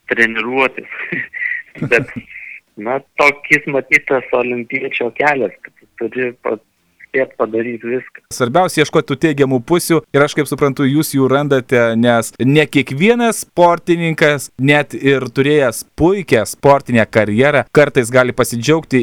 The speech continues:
Speaker 2: jog buvo olimpinėse žaidynėse. O štai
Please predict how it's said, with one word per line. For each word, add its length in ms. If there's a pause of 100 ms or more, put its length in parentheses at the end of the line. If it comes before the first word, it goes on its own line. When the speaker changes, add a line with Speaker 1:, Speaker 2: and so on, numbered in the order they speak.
Speaker 2:
jog 600
buvo 540
olimpinėse 760
žaidynėse. 680
O 200
štai 320